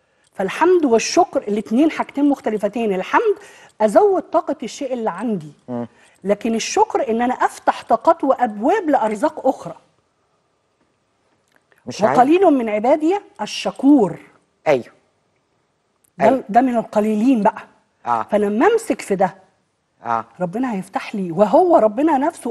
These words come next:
Speaker 1: اسمه الشكور يا جماعة، اسمه الشكور.
Speaker 2: أيوه.
Speaker 1: الإله اللي، اللي خلقنا اسمه الشكور.
Speaker 2: مم.
Speaker 1: فمنين أنا يبقى الإله اسمه الشكور وأنا ما بقاش من عبد من عباده أشكر حتى،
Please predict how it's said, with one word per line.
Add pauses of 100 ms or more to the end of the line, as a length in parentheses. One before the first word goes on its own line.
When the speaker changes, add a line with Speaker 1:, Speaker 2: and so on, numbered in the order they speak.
(120)
Speaker 1:
اسمه
الشكور
يا
جماعة،
اسمه
الشكور.
Speaker 2:
أيوه. (120)
Speaker 1:
الإله
اللي،
اللي
خلقنا
اسمه
الشكور. (140)
Speaker 2:
مم. (1000)
Speaker 1:
فمنين
أنا
يبقى
الإله
اسمه
الشكور
وأنا
ما
بقاش
من
عبد
من
عباده
أشكر
حتى،